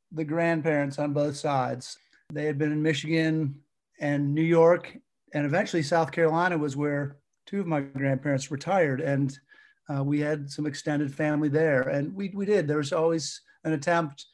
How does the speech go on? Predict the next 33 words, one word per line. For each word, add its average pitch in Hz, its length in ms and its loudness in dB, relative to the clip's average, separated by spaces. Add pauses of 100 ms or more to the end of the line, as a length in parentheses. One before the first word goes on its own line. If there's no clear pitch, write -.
(200)
to 180 100 -10
either 156 260 2
go 175 320 6
to 180 200 0
a 160 40 0
family 165 500 0
member's 160 720 -2
house, 165 400 0
parents, 175 480 -2
usually 170 340 -2
grandparents, 165 680 -4 (420)
at 156 120 -2
a 151 60 2
holiday, 160 720 4 (220)
or 147 560 0
have 151 220 -2
them 151 180 2
come 147 200 0
our 139 240 4
way. 135 240 -4
So 147 160 -6
we 143 100 0
had 139 160 0
a 139 80 -2
lot 147 220 -2
of 135 80 -4
variety 143 480 2
of 131 100 -4 (300)
going 147 200 2
over 143 160 2
to 143 60 0
Michigan 170 640 -2 (340)
or 139 380 -2